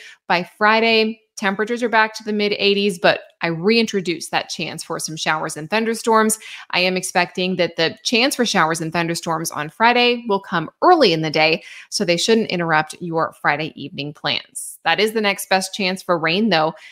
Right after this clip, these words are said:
We're kinda moisture starved across the Ozarks. And I know many of you, especially back up to the Northwest,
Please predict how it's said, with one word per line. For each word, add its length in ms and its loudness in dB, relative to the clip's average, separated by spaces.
We're 80 -12
kinda 180 4
moisture 420 2
starved 420 0
across 380 -2
the 160 -4
Ozarks. 480 0
And 100 -2
I 60 0
know 140 0
many 340 0
of 60 -2
you, 160 -2
especially 880 -2
back 260 0
up 140 -6
to 80 -12
the 100 -6
Northwest, 640 -2